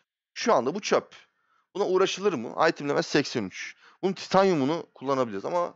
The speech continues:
galiba bu da tier bir diye geçiyordu. Hemen bakalım tier bir mi? Energy shield.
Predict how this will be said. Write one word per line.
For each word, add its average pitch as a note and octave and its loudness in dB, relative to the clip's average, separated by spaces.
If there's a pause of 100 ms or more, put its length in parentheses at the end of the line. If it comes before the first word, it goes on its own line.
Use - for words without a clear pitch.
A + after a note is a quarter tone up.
galiba D3+ 0
bu D3+ -10
da D3+ -8
tier B2 -4
bir B2 -8
diye F#2 -2
geçiyordu. E2 -8
Hemen A2+ 2
bakalım G2 -2
tier F2 -2
bir E2 -4
mi? F2+ -8 (1000)
Energy A#2 4
shield. C3 0